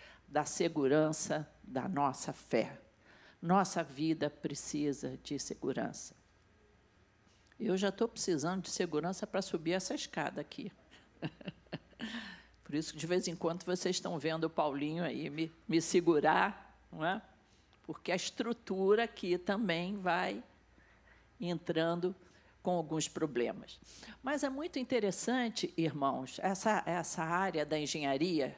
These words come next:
de estrutura é formidável. Se eu tivesse tido tempo, além de estudar arquitetura, eu teria estudado, é, engenharia também, porque eu acho genial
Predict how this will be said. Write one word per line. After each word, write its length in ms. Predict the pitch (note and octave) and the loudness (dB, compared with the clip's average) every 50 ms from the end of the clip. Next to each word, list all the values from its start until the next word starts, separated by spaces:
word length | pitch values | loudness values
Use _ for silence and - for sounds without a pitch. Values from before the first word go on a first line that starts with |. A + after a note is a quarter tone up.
| - - | -12 -6
de 120 | - E3+ | -4 -2
estrutura 840 | E3+ - - - - D3+ C3+ - - G3 F#3+ F#3 E3 - B2 A3 - - - - - - - _ _ | -2 -2 -4 -4 -4 -6 -6 -2 0 2 4 4 4 2 0 -4 -8 -12 -20 -20 -20 -20 -20 _ _
é 240 | - F3+ A3 A3 G#3 | 2 4 4 4 2
formidável. 1160 | - - - - - - - G3+ A#3 A3+ G3+ G3 F3 F3+ C#3 - C3+ C3 - - - - - - - - _ _ _ _ _ _ _ - | 0 -4 -10 -12 -4 0 4 4 4 4 2 0 -2 -2 -2 0 -2 -2 -2 -6 -8 -12 -16 -20 -20 -20 _ _ _ _ _ _ _ -16
Se 180 | - - - - | -12 -4 -2 -2
eu 60 | A3+ | -2
tivesse 540 | A3 - G#3+ F3+ G3+ G#3+ A#3+ - - - - | 0 0 0 2 4 2 4 2 2 -2 -2
tido 280 | - - A#3+ A3 G3 F4+ | 0 2 2 2 2 0
tempo, 460 | F4 - - F#3+ G#3+ G#3 G#3+ - D#3+ | 0 2 0 2 2 2 2 0 0
além 240 | - D#3+ E3+ F#3 G3 | 0 2 2 0 0
de 80 | F#3+ - | -2 -4
estudar 380 | - - - D#3+ D#3 D#3 D#3 | -2 -2 -2 0 2 2 2
arquitetura, 680 | E3+ E3 - - - - - C#3+ - - - F#3 F3+ E3+ | 2 0 -4 -12 -6 -2 -2 -2 0 0 0 2 2 2
eu 60 | F3+ | 0
teria 340 | - - F3 E3+ D#3 D#3+ E3+ | 0 0 2 2 2 2 0
estudado, 720 | E3+ - - - G3 F#3 D#3 C#3 D3+ D3 D3 D3 D3 E3 - - - - - - - - - - _ _ _ _ _ _ _ _ - | 0 -4 -4 -6 -6 -2 -2 -2 -2 -2 -4 -4 -6 -12 -16 -18 -20 -20 -20 -20 -20 -20 -20 -20 _ _ _ _ _ _ _ _ -8
é, 400 | - D3 D3 C#3 C#3 C3+ C#3+ - | -6 -4 -4 -4 -6 -6 -6 -6
engenharia 680 | - D3 E3+ D#3+ - F3 D#3 D#3 D#3 C#3+ C3+ C#3 D3+ C#3+ | -4 -2 0 2 2 2 2 2 2 2 2 2 2 0
também, 380 | - - C3+ C3+ C#3 C3+ C3 C3+ | 0 -2 -4 -4 -2 -4 -4 -4
porque 340 | - - F#3 - - - G3+ | -4 -6 -6 -4 -4 -4 -2
eu 80 | G#3+ | 0
acho 480 | G#3+ G#3 A3 - - - G#3+ G#3+ G#3 F3 | 0 -2 -2 -4 -4 -6 -4 -4 -4 -4
genial 1400 | D3+ D#3+ E3 E3+ F3 A#3 A#3+ B3+ B3+ D4+ C#4+ C4+ A#3+ F#3+ G3 F#3 F#3 F#3 A3 A#3+ A#3 G3+ - C3 - - B2+ - | -4 -4 -4 -4 -2 -2 -2 -2 -2 -4 -6 -6 -6 -6 -4 -2 0 0 0 0 0 -2 -2 -4 -6 -8 -8 -10